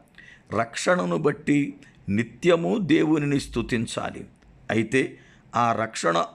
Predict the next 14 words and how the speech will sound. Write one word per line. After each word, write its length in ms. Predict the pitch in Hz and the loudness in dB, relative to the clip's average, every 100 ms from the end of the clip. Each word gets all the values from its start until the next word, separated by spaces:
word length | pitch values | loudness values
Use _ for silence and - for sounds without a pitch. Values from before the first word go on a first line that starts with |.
| 110 | -4
అనుభవం 460 | 120 127 127 147 135 | -2 0 2 2 2
లేకోకుండా, 840 | 117 - 113 110 110 107 104 104 - - - - - - - - - - - - | 0 0 -2 0 -2 0 0 -2 -12 -20 -20 -20 -20 -20 -20 -20 -20 -20 -12 -2
"నేనేదో 540 | 127 135 135 139 165 | 0 2 0 0 0
బాప్తీసం 760 | 156 120 120 - 143 135 120 127 | 0 0 -2 -2 -4 -2 -4 -2
పొందానని, 680 | 113 113 117 110 110 110 - - - - - - | 0 2 2 2 0 -2 -4 -10 -20 -20 -8 0
లేక 280 | 156 156 | 0 2
నేనేదో 600 | 151 143 139 139 135 147 | 0 2 0 0 0 -2
క్రైస్తవునయ్యానని" 1300 | 147 143 120 123 - 139 131 123 120 117 113 113 110 - | -4 -2 -2 -2 -4 -2 0 2 2 2 0 0 -2 -4
అనుకుంటే 640 | 104 101 107 104 101 104 - - - - 120 | -4 -4 -4 -4 -4 -6 -10 -20 -20 -4 0
నీవు 180 | 120 | 0
దేవునిని 720 | 113 - 139 165 151 135 127 - | 0 0 2 2 0 2 0 0
స్తుతించలేవు. 1000 | - - - 127 127 113 107 - - - - - - 90 | -4 -8 -2 -2 -2 -6 -6 -10 -14 -20 -20 -20 -10 -2
డినామినేషన్ల 1080 | 123 151 175 175 165 156 - 147 135 131 | 0 2 2 0 0 -2 -2 -4 -2 -2
పేరుతో 720 | 127 - 113 107 113 - 107 | -2 -2 0 0 0 -2 -2